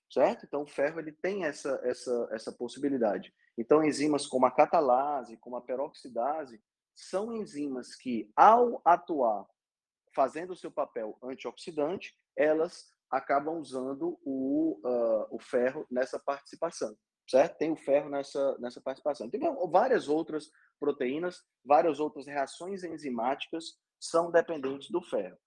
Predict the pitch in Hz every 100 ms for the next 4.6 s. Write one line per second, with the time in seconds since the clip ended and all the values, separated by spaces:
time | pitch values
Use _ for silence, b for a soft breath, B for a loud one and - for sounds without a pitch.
0 | _ _ _ 226 262 294 214 - 175 151
1 | 143 131 139 139 - 135 131 120 110 -
2 | 120 113 107 101 - 160 180 185 123 123
3 | 120 113 107 143 - 127 113 - - _
4 | _ _ _ 113 147